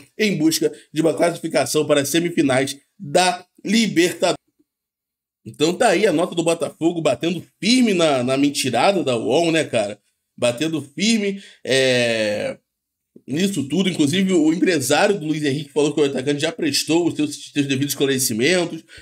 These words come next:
e tudo mais, que não entende a situação da uol publicar isso agora. Então, cara, aquela velha tradicional mídia, né? Aquela velha mídia que realmente vive aí pra tentar descredibilizar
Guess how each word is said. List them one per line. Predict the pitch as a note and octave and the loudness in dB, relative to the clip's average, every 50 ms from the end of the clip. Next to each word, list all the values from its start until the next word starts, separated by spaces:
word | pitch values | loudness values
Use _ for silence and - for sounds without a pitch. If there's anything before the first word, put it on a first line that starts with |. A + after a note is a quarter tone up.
| - _ _ _ | -20 _ _ _
e | C#3 C3+ | -2 0
tudo | C3+ C#3+ C#3 B2+ | 0 2 2 2
mais, | A#2 A#2+ C#3 E3 E3+ E3 D#3+ | 2 4 4 2 2 0 -2
que | - | -2
não | C3+ D3 | 0 0
entende | D#3 C#3+ C3+ C3 C#3 D3+ D#3 D3 | 0 0 0 0 -2 -2 0 -2
a | |
situação | C3 B2 B2 B2 B2+ B2 A#2 A#2+ - C3 | -2 -2 -4 -2 -2 -2 -2 0 -2 0
da | C3 B2 | 2 2
uol | A#2+ A#2+ C3 C3+ | 4 2 2 0
publicar | B2+ A#2+ B2+ B2 B2 C3 B2 | 0 -4 -4 -2 0 0 0
isso | A#2+ A#2+ - | 0 -2 -6
agora. | G2 G2 A2 B2+ D#3+ F3+ F#3 F#3+ F#3+ - - - _ _ _ - | -6 -4 0 2 2 4 2 0 -2 -4 -16 -20 _ _ _ -8
Então, | F#3+ F#3+ G#3 A3 A#3+ - G#4+ G4+ | -2 2 2 2 2 0 -4 0
cara, | - - F#3+ D#3 | 2 2 2 2
aquela | D3 C#3+ C#3+ - F#3+ G3 F#3+ E3+ | 2 -2 0 0 2 2 2 2
velha | C3+ D3+ E3 F#3+ G#3+ | 2 2 2 2 2
tradicional | G3+ G#3 G3 F#3 F3 - - F3+ D#3+ E3+ F#3 | 2 2 0 0 0 -2 -2 2 2 2 0
mídia, | F3 E3 F3+ F#3 D#3+ C#3 C3+ | 2 -2 -4 -4 0 0 0
né? | B2 B2 B2 A#2+ B2+ | 0 0 -2 -4 -8
Aquela | B2+ - C#3+ D3 D3+ D3+ | -4 0 2 2 4 2
velha | C#3 B2 C#3 D#3 F3+ G3+ G3+ G3+ F3+ D3 | 2 2 2 2 2 4 4 2 2 2
mídia | C#3+ D#3+ F3+ F#3 D#3 F3 F3 - - _ _ _ _ _ _ _ _ _ _ _ _ _ _ _ _ _ - _ | 0 0 0 0 0 0 -2 -2 -4 _ _ _ _ _ _ _ _ _ _ _ _ _ _ _ _ _ -20 _
que | - D#3+ | -2 0
realmente | D3 D#3 E3 D#3+ D3 D4 D4+ - - - - - - _ _ _ _ _ | 2 4 4 4 4 2 2 0 -2 -6 -10 -14 -20 _ _ _ _ _
vive | B2+ B2 C3+ F#3+ A3+ A3+ F#3+ D#3+ D#3 | -10 -4 0 2 2 2 4 2 2
aí | C#3+ C#3+ C#3+ C#3+ - - - _ _ | 2 2 0 -2 -8 -16 -20 _ _
pra | - E3 E3+ | 0 0 2
tentar | E3+ E3+ D3 B2+ B2 C#3+ D#3 D3+ D3+ - _ _ _ | 2 -2 -4 0 0 0 0 0 -2 -6 _ _ _
descredibilizar | - D3 D3+ G3 A#3 A3+ - - - F#3+ G3 F#3 F3+ E3+ F#3+ F3 F3 C#3+ B2+ B2+ C#3 C#3+ D3 D3 D3 - - | -16 -8 -2 0 0 0 0 0 0 0 0 0 -2 -6 -6 0 0 0 0 2 2 2 2 0 -2 -8 -18